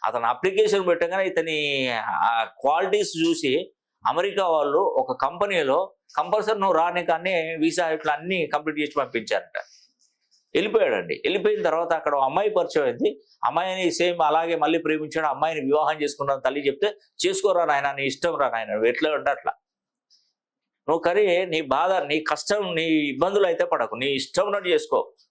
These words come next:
నువ్వేమన్నా ఏ, ఏ అమ్మాయిని తీసుకొచ్చినా నేను పెళ్లి చేయను అనను, నువ్వు చేసుకో, హ్యాపీగా ఉండు." ఆ రోజు నాకు ఆ తల్లి ఫోన్ చేసి, "నీకు నేను, మేము ఏమి ఇచ్చి రుణం తీసుకోవాలి?" అని ఆ తల్లి ఆ బాధపడుతుంటే, నిజంగా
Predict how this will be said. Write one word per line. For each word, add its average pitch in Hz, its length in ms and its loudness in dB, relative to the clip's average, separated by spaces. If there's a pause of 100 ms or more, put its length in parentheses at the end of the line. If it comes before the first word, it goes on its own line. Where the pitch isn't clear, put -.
(420)
నువ్వేమన్నా 170 440 2
ఏ, 175 380 2
ఏ 147 200 2
అమ్మాయిని 170 360 0
తీసుకొచ్చినా 170 420 0
నేను 160 160 -2
పెళ్లి 143 200 -2
చేయను 147 280 2
అనను, 120 260 0
నువ్వు 117 280 -6
చేసుకో, 135 480 -2
హ్యాపీగా 139 340 0
ఉండు." 92 260 -4 (1700)
ఆ 104 160 2
రోజు 185 340 2
నాకు 151 300 2
ఆ 120 120 2
తల్లి 135 280 0
ఫోన్ 139 280 0
చేసి, 131 480 0 (140)
"నీకు 131 340 -2
నేను, 127 300 -4
మేము 123 260 -4
ఏమి 151 260 2
ఇచ్చి 185 200 -2
రుణం 139 340 0
తీసుకోవాలి?" 104 640 0 (1600)
అని 139 320 -2
ఆ 117 360 2
తల్లి 151 580 2
ఆ 135 160 2
బాధపడుతుంటే, 143 1000 0
నిజంగా 165 380 0